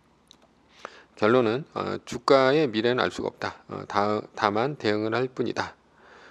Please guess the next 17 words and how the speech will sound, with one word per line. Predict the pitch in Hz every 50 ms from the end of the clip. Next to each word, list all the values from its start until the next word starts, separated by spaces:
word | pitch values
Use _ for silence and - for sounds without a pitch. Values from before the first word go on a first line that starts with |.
| - _ _ -
어, | 104 98 98 98
라는 | 98 110 110 107 104
것인데, | 104 - - 95 92 - 113 135 156
뭐 | 147 117 104 101 98 98
요것에 | 101 104 110 123 123 131 123
대해서는 | 110 104 95 95 - 107 107 117 135 135 120 104
뭐 | 98 101
아래 | 98 101 104 107 110 123 139
서브, | - - 151 139 139 143 143 147 151 151 - - _
어, | - 101 98
이슈에서 | 95 104 110 - - 123 107 98 104 107
자세하게 | - - 104 92 107 101 101 98 101 101 -
설명드리도록 | - 131 127 127 120 107 98 104 95 95 98 98 98 - -
하겠습니다. | 113 107 - - 104 107 - - - _ _ _ _ _ - - - - - - - - - - _
서브 | - 156 165 170 165
이슈입니다. | - - 131 107 98 - 98 92 - _ _ _
어, | - 107 98